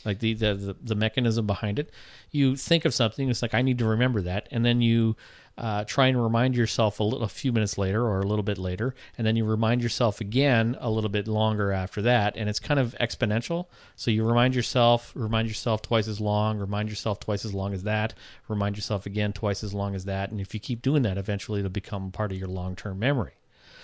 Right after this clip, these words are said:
So this, uh, the timing of this, I think, is, falls along that, uh, that progression. We saw the, saw the rats, and then they showed us another s-,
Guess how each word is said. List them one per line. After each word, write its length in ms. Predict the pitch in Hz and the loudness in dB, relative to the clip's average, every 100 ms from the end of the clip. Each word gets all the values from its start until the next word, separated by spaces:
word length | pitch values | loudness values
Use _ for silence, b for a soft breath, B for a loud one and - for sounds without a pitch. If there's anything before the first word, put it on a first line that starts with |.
| B | B
So 180 | - 107 | -4 -2
this, 400 | 107 151 - - | 4 2 2 -2
uh, 320 | 131 113 104 101 | 0 2 2 0
the 100 | 104 | -2
timing 400 | - 190 170 107 | 0 2 2 2
of 80 | |
this, 320 | 92 98 - - | 0 -2 -2 -4
I 80 | |
think, 300 | 98 131 110 | -4 -2 -2
is, 320 | 107 98 - - | -2 -2 -4 -4
falls 300 | - 120 117 | 2 4 4
along 400 | 104 107 107 104 | 2 2 0 -2
that, 360 | 101 98 - - - | -4 -6 -10 -14 -8
uh, 300 | 95 90 95 B B B B | -6 -6 -8 B B B B
that 160 | 101 | -8
progression. 640 | - 104 127 151 - 87 98 | -4 2 4 4 0 -6 -6
We 220 | 127 110 | -4 -2
saw 240 | 101 - 113 | 0 2 4
the, 160 | 117 - | 2 -2
saw 220 | 113 123 117 | -2 0 2
the 80 | |
rats, 420 | 117 110 120 - - | 2 2 2 0 -4
and 120 | 110 | -2
then 80 | 104 | 0
they 80 | |
showed 280 | 101 - 123 | 0 2 2
us 140 | 117 - | 2 0
another 360 | 113 120 127 | 2 2 2
s-, 200 | 117 - | 0 -4